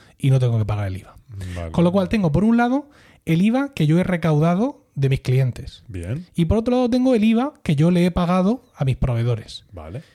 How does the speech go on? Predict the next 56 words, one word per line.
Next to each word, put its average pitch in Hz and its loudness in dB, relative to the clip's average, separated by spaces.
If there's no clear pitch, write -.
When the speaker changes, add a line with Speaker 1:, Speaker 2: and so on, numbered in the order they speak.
Speaker 1:
Y - -20
Speaker 2:
Por 135 -2
Speaker 1:
como 123 2
Speaker 2:
ahora 127 2
bien. 127 -8
Speaker 1:
¿Vale? 170 0
Entonces, 180 0
¿qué 208 0
es - 2
lo 175 2
que 160 -2
pasa? 185 -2
Yo 170 2
le, 175 2
le 156 0
tengo 180 2
que 180 2
ingresar 180 2
a 175 2
Hacienda 180 0
la 185 0
diferencia. 120 -2
¿Vale? 139 0
Speaker 2:
Claro. - -
Speaker 1:
Es 123 -4
decir, 127 -2
si 123 -2
yo 151 2
tengo, 160 2
eh, 135 0
he, - -2
he, 156 -2
he 170 0
recogido 175 0
quinientos 156 2
euros 170 2
de 160 2
iva 151 0
y 151 2
he 160 2
pagado 170 0
doscientos 151 2
euros 160 2
de 175 2
iva, 196 0
a 135 -2
Hacienda 151 0
solo 151 0
le 143 0
tengo 151 0
que 151 2
ingresar 151 0
trescientos. - -6
Speaker 2:
Bien. 90 -14
Speaker 1:
La 127 2
diferencia. 110 -4